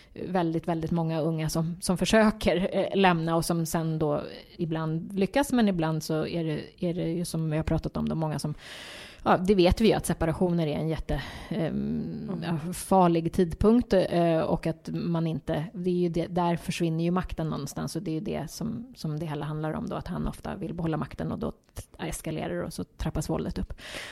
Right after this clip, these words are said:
Speaker 2: Så hur kan man, vad kan man säga, eh, till en person då som, eh, befinner sig i en dålig relation
Speaker 1: Mm.
Speaker 2: och inte vet hur, eh,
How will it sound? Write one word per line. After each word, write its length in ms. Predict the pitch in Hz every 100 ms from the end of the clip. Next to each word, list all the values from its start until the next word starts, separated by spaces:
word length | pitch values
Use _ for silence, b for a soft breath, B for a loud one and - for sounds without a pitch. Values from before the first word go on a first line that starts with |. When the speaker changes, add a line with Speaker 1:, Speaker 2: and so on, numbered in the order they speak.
| B B
Speaker 2:
Så 340 | - 233 214
hur 300 | 208 220 208 214
kan 400 | 185 208 190 190
man, 600 | 190 190 180 175 175 170 - - _ _
vad 400 | 196 196 214 254
kan 160 | - 226
man 140 | 196
säga, 560 | - 208 175 165 160 175 B B 175
eh, 140 | 185
till 240 | 165 185 160
en 120 | 160
person 480 | 165 - 165 160 156
då 260 | 156 156
som, 460 | 151 - 165 156 156
eh, 60 | 170 - 180
befinner 340 | 165 220 262
sig 160 | 269 254
i 40 | 240
en 80 |
dålig 240 | 220 208 202
relation 640 | 196 185 - 196 185 202
Speaker 1:
Mm. 160 | 190 190 170 B -
Speaker 2:
och 220 | 180 143
inte 220 | 170 170
vet 380 | 190 202 - 180
hur, 360 | 156 147 156
eh, 60 | 151